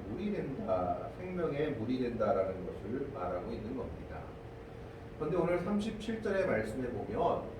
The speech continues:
명절 끝날이라라고 얘기하고 있습니다. 여기서 말하는 명절은 이스라엘의 삼 대 절기 중에 하나인 초막절을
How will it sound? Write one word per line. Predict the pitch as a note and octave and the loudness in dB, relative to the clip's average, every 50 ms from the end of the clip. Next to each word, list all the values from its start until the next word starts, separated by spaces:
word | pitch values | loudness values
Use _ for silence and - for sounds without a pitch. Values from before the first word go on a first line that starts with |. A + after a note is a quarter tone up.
| - - - - - | -10 -10 -12 -10 0
명절 | A2 - - C4 D#3 E3 F3 F3+ F3+ F#3+ F#3+ G3 G#3 G#3 G#3+ G#3 G#3 - - - | 6 6 8 8 8 6 6 6 6 10 10 10 10 10 8 6 4 0 2 2
끝날이라라고 | B3 B3 C4+ C4+ C4 C4 B3 B3 A#3+ A#3 E4 E4 - - - - - - - - - A2 A2 G#2+ G#2 F#2+ - - F#2 F2+ F#2 C3 D#3 - | 4 4 6 6 6 6 6 6 8 8 10 10 10 8 10 10 10 8 8 8 10 10 10 10 10 8 6 6 4 2 2 2 2 2
얘기하고 | - G#2 G2+ G2 - G#2+ G#2+ A2 A2 A2+ A#2+ A#2+ | 2 2 0 0 -2 -2 0 0 0 2 2 0
있습니다. | A2+ A#2 - - - - - - - - - - - - - - - - - - - - - - - - - - | -2 -2 -4 -8 -8 -8 -8 -8 -6 -6 -4 -4 -6 -6 -8 -10 -12 -12 -12 -12 -12 -12 -12 -12 -12 -12 0 6
여기서 | C3 D3+ - G#3 G#3 G#3 A3+ A3 G#3+ | 8 8 10 10 8 10 10 10 10
말하는 | F#3+ D#3+ D3+ D3+ D3 D3 D#3+ C3+ B2+ A2+ G2+ | 10 10 10 10 10 10 8 6 6 4 4
명절은 | G#2 G#2 A#2+ C3 C3 C3+ C3 C3+ A#2 A2 - - D3+ D#3+ D3 A2 - - - - C3+ | 4 4 6 6 4 4 6 6 6 6 6 4 4 4 4 4 2 -4 -6 -2 0
이스라엘의 | C3+ B2+ - D#3 D#3 D3 C#3+ C#3+ C3+ C#3 C#3+ C#3+ C#3+ C#3+ | 0 0 2 2 4 6 6 6 6 4 4 4 2 2
삼 | C#3+ C#3+ G3 G3+ G#3 G3+ G3 | 0 -2 -4 -4 -4 -4 -2
대 | G3 F#3 F#3 F#3 F#3 F#3 F3+ F3+ | 0 2 4 4 4 4 4 2
절기 | - A2 A2+ A#2+ A#2+ B2+ C3 B2 | 0 0 2 2 4 4 4 2
중에 | A#2+ A#2 A#2+ A#2+ | 2 2 2 0
하나인 | A#2 A#2 - C3+ B2 A2 G#2+ A2 C3 D3 D3 - - - - | 0 0 0 0 0 0 0 0 -2 -2 -2 -6 -8 -8 -2
초막절을 | - A#3 A#3+ B3 B3 A#3+ - - - - C4 C4 A#3 A#3+ B3 - - - | 2 4 6 6 4 4 2 -4 -4 -2 -2 0 2 2 2 2 2 0